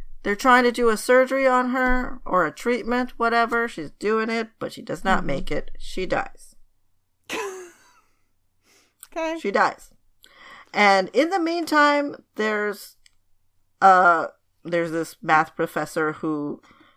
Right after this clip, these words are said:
Speaker 1: he had met some kind of way. I don't really know how, who has been sort of, like, mentoring him and trying to get him to come back. Like, I sort of vaguely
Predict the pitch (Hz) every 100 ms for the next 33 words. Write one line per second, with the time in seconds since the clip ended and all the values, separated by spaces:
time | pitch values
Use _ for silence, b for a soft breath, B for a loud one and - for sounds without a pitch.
0 | b b _ - 175 170 160 143 170 214
1 | 190 - - - _ _ _ - - 151
2 | 135 - 139 143 131 165 143 139 202 -
3 | 147 139 - 151 143 143 135 135 143 139
4 | 160 214 B B B - 190 180 180 165
5 | - 202 185 175 151 135 - - 160 160
6 | 151 156 156 156 143 139 131 143 135 -
7 | 147 135 143 131 127 - 156 131 143 -
8 | 143 135 131 135 131 143 _ b b b
9 | b 165 160 - _ _ _ _ _ _
10 | _ _ _ - 180 - - 277 208 -
11 | 175 180 170 180 180 170 156